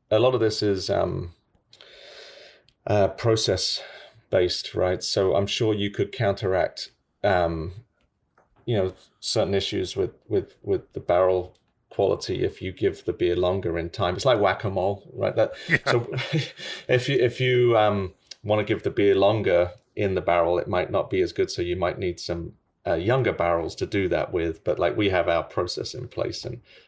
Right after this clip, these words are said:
Speaker 1: that's been working well for us so far.
Speaker 2: Uh, now,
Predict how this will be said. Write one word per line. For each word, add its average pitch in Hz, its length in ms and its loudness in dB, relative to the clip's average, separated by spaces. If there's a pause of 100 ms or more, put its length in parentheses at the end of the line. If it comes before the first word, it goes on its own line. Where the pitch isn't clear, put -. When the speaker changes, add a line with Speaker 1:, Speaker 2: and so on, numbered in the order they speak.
Speaker 1:
that's - 220 -2
been 87 440 -4
working 90 400 -4
well - 140 -4
for - 240 -6
us - 140 -6
so - 160 -10
far. - 260 -10 (1300)
Speaker 2:
Uh, 113 240 2 (140)
now, 123 540 2